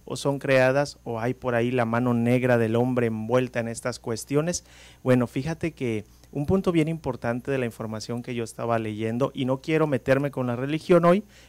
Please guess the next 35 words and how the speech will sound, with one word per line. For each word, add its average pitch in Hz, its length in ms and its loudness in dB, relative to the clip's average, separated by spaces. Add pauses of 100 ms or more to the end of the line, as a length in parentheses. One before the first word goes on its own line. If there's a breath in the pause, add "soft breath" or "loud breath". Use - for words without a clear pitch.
pero 185 180 8
sí 190 160 2
voy 185 160 6
a 185 80 6
mencionarlo 165 760 0
porque 120 460 -6 (540 soft breath)
si 117 200 -4
bien 165 480 4
es 160 120 -2
cierto 156 440 2
que 117 120 -10
en, 110 240 -8
específicamente 180 920 -4
en 131 120 -6
el 117 80 -6
libro 151 260 -4
de 117 300 -4
Éxodo 151 420 -6
de 131 80 -6
la 107 140 -8
Biblia, 120 480 -8 (500 soft breath)
eh, 117 320 -6
habla 151 300 0
de 135 100 -2
todas 139 380 -6
esas 135 360 -8
plagas, 123 640 -2 (300 soft breath)
y 143 100 4
así 139 220 0
es 135 100 -4
como 160 240 -2
lo 135 160 2
pone 117 240 0
la 120 140 2
religión. 127 580 -6